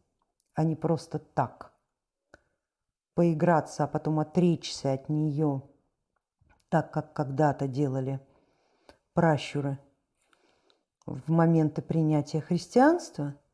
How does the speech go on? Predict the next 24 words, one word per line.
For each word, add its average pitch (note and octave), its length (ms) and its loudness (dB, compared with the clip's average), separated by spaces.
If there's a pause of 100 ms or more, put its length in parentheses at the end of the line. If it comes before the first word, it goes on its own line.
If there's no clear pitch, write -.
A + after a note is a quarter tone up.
(360)
то E3+ 80 2
они, G3+ 160 6
возможно, G#3 580 2
помогут G3+ 540 2
вам D3 160 -2
эту D3 200 -8
информацию D#3 760 -4 (300)
укрепить, G3 640 -2
усилить, G#3 640 -2 (280)
канал F#3 420 4
этот C#3+ 280 -4
сделать C3+ 540 -6 (1300)
более F3 500 0
явным. B2 540 0 (260)
Вся - 160 4
информация G3+ 500 4
хранится D3+ 440 -4
в B2+ 60 -14
земле. B2+ 400 -6 (1800)
Можно G3 300 2
сказать, G3 400 2
на F3+ 60 0
костях F3+ 500 -2
предков, C#3 440 -4